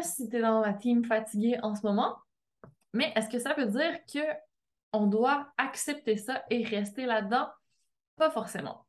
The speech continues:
Donc, il y a deux types de fatigue. Il y a la fatigue qui est plus physique et la fatigue plus mentale. Donc, je sais pas si tu t'identifies plus à une ou à l'autre. Donc, la fatigue physique, c'est plutôt de, de sentir physiquement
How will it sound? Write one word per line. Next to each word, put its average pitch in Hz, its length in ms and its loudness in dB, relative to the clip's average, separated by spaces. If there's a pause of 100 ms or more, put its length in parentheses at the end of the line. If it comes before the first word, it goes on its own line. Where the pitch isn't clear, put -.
Donc, 208 360 0 (460)
il - 60 -6
y 262 40 0
a 285 40 2
deux 349 180 2
types 370 180 0
de 254 120 2
fatigue. 226 500 -6 (240)
Il 233 140 -2
y 285 40 2
a 320 80 4
la 269 140 2
fatigue 262 320 -2
qui 254 80 -4
est 233 60 0
plus 277 420 -4
physique 233 500 -2
et - 40 -2
la 208 100 2
fatigue 208 400 -2
plus 277 460 -2
mentale. 208 500 2 (160)
Donc, 190 340 -6
je 180 140 -4
sais 185 160 -6
pas 277 120 -2
si 277 340 -6 (500)
tu 262 340 -2 (680)
t'identifies 226 500 0
plus 277 360 -4
à 208 200 -4
une 240 220 2
ou 208 100 0
à 151 120 0
l'autre. 285 380 -2
Donc, 220 260 0
la 190 120 -6
fatigue 196 300 -6
physique, 226 520 -10
c'est 196 100 -8
plutôt 247 280 -4
de, 185 220 -2 (640)
de 202 80 2
sentir 214 400 0
physiquement 214 640 2